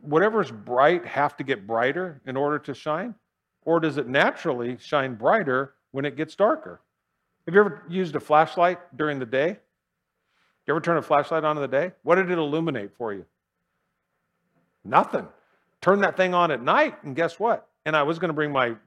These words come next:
my really good flashlight for you to, to try for yourself and see, but, um, I'm just saving that for another day. But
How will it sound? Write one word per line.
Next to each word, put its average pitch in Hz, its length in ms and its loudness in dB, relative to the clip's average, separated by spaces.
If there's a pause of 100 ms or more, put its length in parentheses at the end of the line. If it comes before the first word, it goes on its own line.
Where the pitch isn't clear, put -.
my 127 140 -2
really 131 300 -2
good 120 180 -6
flashlight 127 500 -6
for 120 120 -14
you 117 120 -8
to, 107 140 -12 (200)
to 107 180 -10 (120)
try 127 360 2 (580)
for 135 80 -10
yourself 117 460 -4
and 104 120 -14
see, 127 260 -10
but, 104 280 -10
um, 107 260 -8 (640)
I'm 107 200 -6
just 101 200 -18
saving 104 260 -4
that 98 140 -6
for - 80 -8
another 101 280 -8
day. 104 200 -4
But 101 200 -8